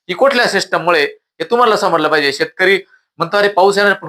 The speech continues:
कुठला, काय संबंध आहे पावसाचा?" तर बघा, इथे सायक्लोनिक सर्क्युलेशन पश्चिम बंगाल, तर याचा परिणाम सतत ही जी मी मार्किंग केली आहे, अ, ही आहे. आणि दुसरं म्हणजे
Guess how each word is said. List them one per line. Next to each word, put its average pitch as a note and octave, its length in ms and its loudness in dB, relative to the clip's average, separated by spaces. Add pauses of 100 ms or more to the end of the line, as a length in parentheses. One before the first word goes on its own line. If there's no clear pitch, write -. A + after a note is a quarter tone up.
कुठला, G3+ 260 -4
काय F3+ 240 0
संबंध D3+ 300 -8
आहे - 80 -20
पावसाचा?" B2 400 -6
तर G3 340 -2
बघा, D3+ 320 0
इथे F3 260 -8
सायक्लोनिक F3 440 -2
सर्क्युलेशन C#3 480 -6
पश्चिम B2+ 320 -6
बंगाल, A2+ 240 -10
तर - 140 -2
याचा E3 180 -2 (220)
परिणाम F#3 340 0 (420)
सतत F#3 340 -2
ही E3 140 -6
जी F#3 220 0
मी E3 260 -8
मार्किंग E3+ 440 -2
केली E3+ 300 -4
आहे, C#3 80 -6 (500)
अ, C#3+ 300 4
ही D#3 260 -2
आहे. C#3+ 180 2 (360)
आणि E3 120 -2
दुसरं A3 320 0
म्हणजे G3 440 -2